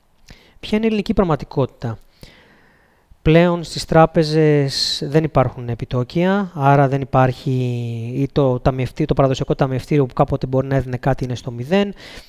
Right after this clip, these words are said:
Οι προθεσμιακές καταθέσεις με τα βίας πρέπει να ξεπερνάνε σε κάποιες τράπεζες το μηδέν κόμμα δέκα τοις εκατό. Τα προϊόντα διαχείρισης διαθεσίμων, τα παλιά, τα κλασικά money market που λέμε,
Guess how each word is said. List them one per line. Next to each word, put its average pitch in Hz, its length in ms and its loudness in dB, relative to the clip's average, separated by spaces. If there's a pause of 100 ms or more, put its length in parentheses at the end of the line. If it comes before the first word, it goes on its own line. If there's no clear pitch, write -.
(160)
Οι 175 100 0
προθεσμιακές 143 500 -2
καταθέσεις 160 1120 -2
με 143 120 -6
τα 143 120 2
βίας 151 260 2
πρέπει 139 140 -6
να 135 60 -4
ξεπερνάνε 135 460 -2
σε 127 120 -6
κάποιες - 680 -2 (540)
τράπεζες 135 400 2
το 139 120 -4
μηδέν 131 260 -2
κόμμα 127 260 -2
δέκα 123 220 -2
τοις - 100 -8
εκατό. 190 480 -2 (440)
Τα 143 120 -2
προϊόντα 160 640 4
διαχείρισης 151 420 -2
διαθεσίμων, 143 840 -2 (400)
τα 131 120 0
παλιά, 139 340 0
τα - 80 0
κλασικά 143 360 0
money 139 200 -2
market 135 320 0
που 131 80 -6
λέμε, 127 380 -2